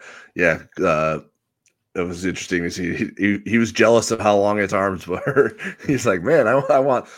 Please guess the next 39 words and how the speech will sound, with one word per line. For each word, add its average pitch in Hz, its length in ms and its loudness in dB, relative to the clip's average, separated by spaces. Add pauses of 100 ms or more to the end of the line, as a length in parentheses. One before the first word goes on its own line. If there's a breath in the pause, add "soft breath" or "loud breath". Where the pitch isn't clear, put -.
(160 loud breath)
I - 60 -6
want 131 160 0
my 117 140 0
arms 98 240 -2
to 92 40 -12
be 92 80 -4
that 90 140 0
long." 87 300 -4 (280 loud breath)
Um, 123 240 4
and 127 80 2
I, 127 180 2
I 156 100 2
know 143 120 4
I 131 60 4
didn't 123 160 0
mention 107 260 -4
this. 104 300 -4 (320 soft breath)
Um, 95 460 -4
he, 113 80 -6
the 123 160 -4
mission 143 280 0
was 113 100 -4
with 120 140 -2
the 117 100 -4
Church 113 320 -4
of 110 100 -4
Jesus 104 320 -6
Christ 104 360 -4
of 92 100 -10
Latter-day 92 360 -2
Saints. 95 460 -8 (380)
Um, 80 420 -10
that's 85 240 -8
the 90 80 -20
preferred 85 540 -8
name 80 240 -10
that 82 180 -10
most 85 220 -12
people 80 380 -10